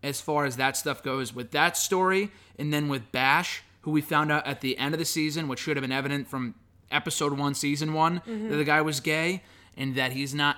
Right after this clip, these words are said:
Speaker 1: actually in love with Rhonda, which is weird because he, I would have to go back and watch the end of season two where he professed his love for Rhonda, where they got married, um, and she married him just because,
Speaker 2: She
Speaker 1: you
Speaker 2: needed
Speaker 1: know,
Speaker 2: a green card
Speaker 1: needed
Speaker 2: or
Speaker 1: a green
Speaker 2: something?
Speaker 1: card to stay in the country, and he did it 'cause he actually,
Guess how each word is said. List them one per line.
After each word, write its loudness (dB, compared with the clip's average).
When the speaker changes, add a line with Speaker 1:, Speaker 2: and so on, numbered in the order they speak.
Speaker 1:
actually 4
in -2
love 0
with -6
Rhonda, 0
which 0
is 0
weird 4
because -2
he, -2
I 4
would 6
have 8
to 0
go 4
back 6
and 2
watch 6
the -2
end 2
of -4
season -4
two -4
where -2
he -4
professed -6
his -8
love -4
for -6
Rhonda, 0
where -4
they -4
got 0
married, 0
um, 2
and -4
she 0
married 4
him 0
just -6
because, -6
Speaker 2:
She -8
Speaker 1:
you -2
Speaker 2:
needed -2
Speaker 1:
know, -4
Speaker 2:
a -10
green -10
card -12
Speaker 1:
needed 4
Speaker 2:
or 2
Speaker 1:
a 0
green 2
Speaker 2:
something? -2
Speaker 1:
card -2
to -6
stay -2
in -2
the -6
country, -4
and -2
he 2
did 4
it 2
'cause -6
he -4
actually, -2